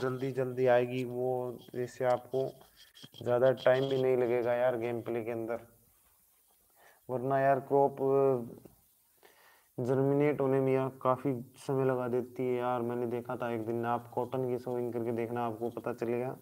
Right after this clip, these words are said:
कि क्या ही scam चलता है आपके साथ। मेरे साथ दस घंटे का scam चला एक दिन।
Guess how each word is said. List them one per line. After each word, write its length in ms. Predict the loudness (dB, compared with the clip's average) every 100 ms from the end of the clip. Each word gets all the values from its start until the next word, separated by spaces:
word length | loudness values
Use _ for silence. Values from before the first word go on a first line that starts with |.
| -18 _ _ _ _ _ _ _ _ _
कि 100 | -8 -4
क्या 180 | -4 -2
ही 220 | -2 -4
scam 360 | -6 -6 -4 -4
चलता 320 | -4 -4 -2
है 60 | -4
आपके 260 | -4 -6 -4
साथ। 340 | -2 -2 -2
मेरे 300 | -4 0 -2
साथ 340 | -2 -2 -2 0
दस 200 | -2 -2
घंटे 320 | -6 -6 -4 -6
का 100 | -6
scam 320 | -8 -6 -6
चला 220 | -6 -6 -6
एक 120 | -6
दिन। 220 | -8 -10